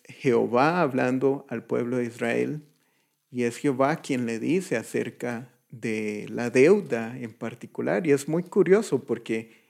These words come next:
en el capítulo veintiocho del libro de Deuteronomio está hablando de las bendiciones por la obediencia y de las maldiciones o las consecuencias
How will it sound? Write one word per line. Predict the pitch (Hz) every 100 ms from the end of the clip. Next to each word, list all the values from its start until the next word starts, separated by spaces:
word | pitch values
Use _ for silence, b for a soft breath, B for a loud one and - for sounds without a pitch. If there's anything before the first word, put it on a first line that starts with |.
| b
en | 127
el | 123
capítulo | 123 135 143 - 190
veintiocho | 185 156 131 156 156 156 117
del | 113
libro | 120 127 147
de | 143 127
Deuteronomio | 120 117 117 - 117 113 127 160 127 113 120 _ _ _ _ _ _ _ _ _ -
está | 135 - 147
hablando | 165 165 160 175
de | 147
las | 123 113 117
bendiciones | 123 120 113 113 143 156 180 175 -
por | - 131
la | 120
obediencia | 117 113 113 139 147 139 - 110 127 _ -
y | 123
de | 117 113
las | 110 110 107 -
maldiciones | 135 127 123 123 113 147 156 180 131 117
o | 110
las | 107 -
consecuencias | - 117 - 107 - 143 180 175 - 107 -